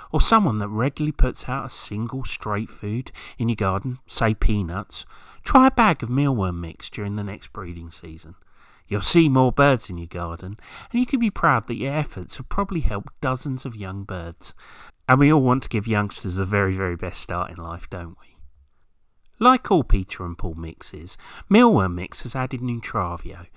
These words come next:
a natural seed coating which is not only a fantastic energy source, but it also inhibits bacterial growth,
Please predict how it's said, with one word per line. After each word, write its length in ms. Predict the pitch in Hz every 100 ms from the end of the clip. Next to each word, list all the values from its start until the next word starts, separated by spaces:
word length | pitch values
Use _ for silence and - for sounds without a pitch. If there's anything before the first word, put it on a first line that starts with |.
| - - - -
a 40 |
natural 460 | 170 208 202 160 127
seed 320 | - 120 -
coating 500 | - 85 - 87 82
which 220 | 120 -
is 100 | 147
not 220 | 185 214 -
only 320 | 190 156 101
a 80 | 101
fantastic 920 | - 98 104 - 180 - - 104 -
energy 340 | 131 117 -
source, 520 | 82 - 87 - - - - - -
but 120 | -
it 60 | 220
also 340 | 254 262 -
inhibits 420 | 107 107 120 - -
bacterial 720 | 139 - - 170 165 143 92
growth, 360 | - 87 87